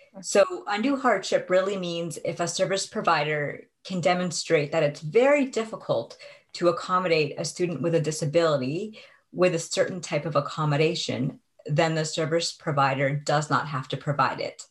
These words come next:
Speaker 2: Now, reaching this point of undue hardship is not easy.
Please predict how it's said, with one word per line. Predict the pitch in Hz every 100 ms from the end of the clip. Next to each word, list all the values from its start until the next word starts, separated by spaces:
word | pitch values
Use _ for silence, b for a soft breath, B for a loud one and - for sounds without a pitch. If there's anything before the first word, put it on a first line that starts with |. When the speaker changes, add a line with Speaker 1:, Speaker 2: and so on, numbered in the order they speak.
| b b b b b b b _
Speaker 2:
Now, | 170 170 156 156
reaching | 180 202 254 247 220
this | 202 -
point | - - 151 160 -
of | 147
undue | - 156 156 156
hardship | 147 143 - 165 -
is | 151 151
not | 135 131
easy. | 131 131 - 190 262